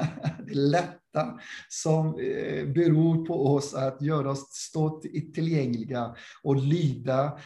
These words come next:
resa oss upp och gå i tro och se vad är det som kommer ske. Gud kommer att stadfästa sitt ord med under, med mirakel, med tecken genom var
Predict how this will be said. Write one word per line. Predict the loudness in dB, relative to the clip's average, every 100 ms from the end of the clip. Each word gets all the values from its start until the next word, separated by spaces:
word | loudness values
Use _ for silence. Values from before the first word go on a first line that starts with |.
| -14
resa | -4 0 0 0 0
oss | 0 0
upp | -2 -2 -4 -8
och | -4 -4 4
gå | 6 6 6
i | 2
tro | -2 -2 0 0 -4 -12 -20 _
och | -4 -4 -6
se | -4 -2 4 6 6 2
vad | -4 -2 -2 0
är | 0 0
det | -4
som | -6 -8
kommer | -4 -4 -4
ske. | -4 -4 -4 -6 -16 -18 -14
Gud | -2 4 4 4 -2
kommer | -6 -4 -2 -6
att | -8
stadfästa | -8 -4 -4 -6 -10 -10 -10 -6 -6 -8 -14
sitt | -8 -8 -6
ord | -6 -4 -6 -10 _ -12
med | -12 -2
under, | 2 4 4 2 0 0 0 -4 -10
med | -6 -4
mirakel, | -2 -2 -2 -4 -2 -2 -4 -10
med | -8 -8 -8 -2
tecken | -2 -2 -6 -6 -6 -12
genom | -14 0 2 4 2 2 -2 -6 _
var | -6 -4 -2 -6